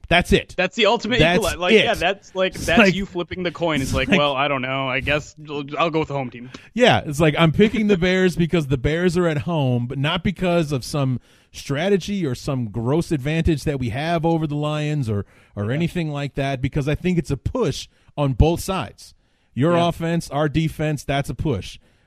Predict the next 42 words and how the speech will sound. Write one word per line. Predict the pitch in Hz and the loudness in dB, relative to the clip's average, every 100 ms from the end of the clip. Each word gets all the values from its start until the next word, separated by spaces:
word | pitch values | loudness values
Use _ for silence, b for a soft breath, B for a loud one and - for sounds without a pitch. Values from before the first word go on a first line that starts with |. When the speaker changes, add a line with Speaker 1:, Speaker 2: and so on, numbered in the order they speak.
| _ | _
Speaker 1:
Our | 120 143 156 | -2 2 4
offense, | 151 147 - 151 147 - | 4 0 -2 -4 -4 -6
your | 107 151 185 | -2 0 2
defense, | 151 135 139 123 120 - - _ _ _ _ - | 0 -2 0 -2 -2 -6 -20 _ _ _ _ -6
that's | 131 160 | -4 -2
an | 170 | -2
ugly | 214 214 165 | 0 0 0
push, | 104 123 92 - | 0 -2 -2 -4
but | 127 | -2
it's | 135 | -2
a | - | 0
push | - 170 165 | 0 0 2
Speaker 2:
<laughs> | |
Speaker 1:
nonetheless. | 202 165 147 156 185 131 - 175 175 | 2 2 0 0 0 -2 -4 -14 -6
Speaker 2:
Yeah. | 190 151 - | -4 -4 -4
Speaker 1:
It's | - 170 | 0 4
Speaker 2:
Yep. | 175 | 6
Speaker 1:
probably | 226 285 247 | 8 6 4
gonna | 208 | 2
come | 190 220 | 2 2
down | 196 202 220 | 2 2 4
to | 185 | 2
special | - 190 196 180 | 4 4 4 0
teams | - 196 220 208 185 | 2 4 6 6 4
or | 160 170 | 4 4
the | 151 | 4
intangibles | 143 196 240 185 117 104 | 4 2 4 4 4 4
like | 110 107 | 0 -4
turnovers | - 160 156 151 147 151 143 | 0 2 6 6 6 6 4
and | 127 | 2
penalties | 113 143 156 117 | 0 0 -2 2
Speaker 2:
Yep. | 113 117 b b b b | 2 2 b b b b
Speaker 1:
and | 139 | 0
things | 160 160 135 | 4 4 6
like | 139 120 | 4 4
that. | 147 180 135 | 2 4 4
I | 156 | 4
don't | 196 | 4
think | 202 190 | 6 4
it's | 165 | 4
gonna | - 165 | 4 6
be | 131 139 214 151 120 | 6 6 6 6 4